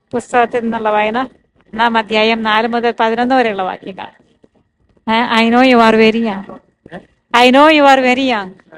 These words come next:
I will make you strong. ഏ, I ha-, I know, uh, before you were born, I have, uh, uh, I know you through and through." Uh, and then ഇത്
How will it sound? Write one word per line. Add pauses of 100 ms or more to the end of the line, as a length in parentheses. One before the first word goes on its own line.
(400)
I
will
make (100)
you
strong. (880)
ഏ, (600)
I
ha-,
I
know, (260)
uh,
before
you
were
born, (520)
I
have, (360)
uh,
uh,
I
know
you (520)
through
and
through."
Uh,
and
then (260)
ഇത്